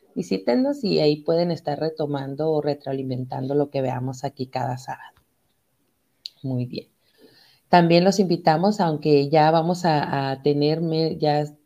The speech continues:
me-, vamos a cerrar más bien esta parte del trabajo del portal de Tribe, este, hasta el primero de diciembre de dos mil veintidós, pero incluso, este, sigue habiendo ahí muchos recursos, muchos comentarios de otros docentes que, pues, se conectan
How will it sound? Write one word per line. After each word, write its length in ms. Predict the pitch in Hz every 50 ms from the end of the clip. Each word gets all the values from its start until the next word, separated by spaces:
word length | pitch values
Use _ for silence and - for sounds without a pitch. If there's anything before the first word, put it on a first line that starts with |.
| _ _
me-, 540 | - 170 170 170 165 170 175 175 - - _ -
vamos 380 | 165 165 190 190 220 247 -
a 80 | - -
cerrar 460 | - - 170 156 156 156 156 156 160
más 240 | 170 165 170 160 151
bien 200 | 160 160 160 160
esta 300 | 165 160 - 160 160 -
parte 380 | - 147 143 - - 156 151
del 280 | 151 151 143 135 131 131
trabajo 440 | _ - 151 143 143 139 143 - 165
del 160 | 160 156 147
portal 520 | 151 - 151 147 151 - - 143 143 143 147
de 100 | 151 147
Tribe, 400 | - - 160 147 151 185 226 - _ _ _ _ _ _ _ _ _
este, 340 | - 139 143 139 131 - 147
hasta 160 | 143 147 -
el 100 | 151 147
primero 340 | 143 151 147 147 143 143 156
de 80 | 160 160
diciembre 520 | 156 147 - - 156 143 143 143 151 160
de 60 | 160
dos 160 | 151 151 147 139
mil 160 | 147 143 147
veintidós, 540 | 156 165 160 - 151 151 170 202 226 226 - _ _ _ _ _ _ -
pero 220 | 180 175 170 165
incluso, 540 | 165 165 - - 165 165 170 170 - 208 214
este, 300 | 208 180 - - 165 151
sigue 380 | - - 170 170 160 175 196 202
habiendo 540 | 196 185 170 160 160 160 160 185 185 180
ahí 240 | 165 160 156 156 165
muchos 340 | 175 165 156 156 - 180 180
recursos, 920 | 175 151 - - 147 147 156 165 165 160 - - 165 165 165 170 165 -
muchos 260 | 147 - - 143 -
comentarios 760 | _ 135 143 139 139 143 - 170 170 165 165 165 165 165 151
de 80 | 147 135
otros 240 | - - 139 135
docentes 600 | - 156 - - 160 147 143 143 147 147 180 -
que, 220 | - - 143 147 -
pues, 140 | - 147 147
se 140 | - 151 -
conectan 580 | - 143 139 135 135 131 _ - 156 156 156